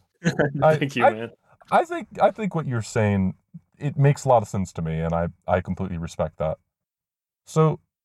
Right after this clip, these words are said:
Speaker 2: we talked a bit earlier about, um, community stuff. I wanted to kinda get your perspective on the Fat Fur community in general. Do you think things have gotten better over time? Do you think things have gotten worse?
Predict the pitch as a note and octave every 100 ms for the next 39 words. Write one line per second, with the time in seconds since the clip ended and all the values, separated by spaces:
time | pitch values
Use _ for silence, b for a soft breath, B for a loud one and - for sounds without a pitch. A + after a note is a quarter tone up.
0 | _ - F#3 C4+ C4+ - E3+ D#3 - A#2+
1 | A#2 G2+ F#2+ F#2 F#2 F#2 F2+ F2 F2 F2
2 | E2+ E2+ D#2+ D#2 - - A#2+ A#2 G2+ F2
3 | - - - _ _ _ - E3 G#3 G3+
4 | F3 C#3+ D3 B2+ A#2+ A2+ G#2 G#2+ G2+ G#2
5 | - - F2+ - - E2+ - F2+ F2 E2+
6 | E2+ E2 E2+ G#2+ F#2+ G#2+ F2+ - F#2 F2
7 | E2+ E2 A2 G2 F#2 F2 F2 E2 C3 F#2+
8 | - _ _ _ - C3 D3 B2+ - C3
9 | B2 - C3 A#2+ A#2 - - _ _ _
10 | _ _ _ B2 B2+ B2+ A#2+ G#2+ A2 G#2+
11 | C3+ E3 D#3+ E3+ F3+ G3 G3 G#3 F#3+ A#2
12 | A2 G#2 A2 G#2+ G#2 F#2+ - _ _ _
13 | _ _ - G#2 - G#2+ E2 E2+ D#2 F2+
14 | D#3+ F3+ F3 - -